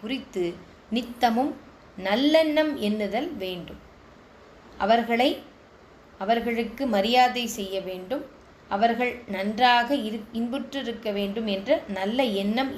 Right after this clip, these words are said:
என்றைக்கும் இருக்க வேண்டும். உயிரோடு இருக்கும் பெற்றோர்களுக்கு நாள்தோறும் பணிவிடை செய்வதும் பித்ரு யஜ்ஞத்தினுடைய ஒரு பிரிவே ஆகும். நரயஜ்ஞம்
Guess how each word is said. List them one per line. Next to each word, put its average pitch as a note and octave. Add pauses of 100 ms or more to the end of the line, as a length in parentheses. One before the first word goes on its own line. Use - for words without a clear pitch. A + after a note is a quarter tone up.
என்றைக்கும் G#3+
இருக்க F#3+
வேண்டும். D#3 (600)
உயிரோடு E4+
இருக்கும் D4+
பெற்றோர்களுக்கு C4
நாள்தோறும் A3
பணிவிடை A3 (120)
செய்வதும் A#3 (540)
பித்ரு D#4+
யஜ்ஞத்தினுடைய C#4 (140)
ஒரு A#3+ (440)
பிரிவே A3+ (160)
ஆகும். - (500)
நரயஜ்ஞம் A3+